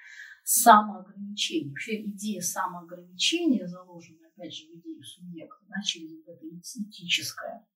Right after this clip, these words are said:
этическое основание, оно все-таки в достаточной степени парадоксально, как субъект может сам себя ограничить. Но, тем не менее, это происходит.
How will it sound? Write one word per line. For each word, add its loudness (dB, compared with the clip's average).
этическое -6
основание, -12
оно -4
все-таки -16
в -20
достаточной -8
степени -16
парадоксально, -12
как -16
субъект -8
может -14
сам -8
себя -14
ограничить. -12
Но, 6
тем 0
не -6
менее, -2
это -20
происходит. -12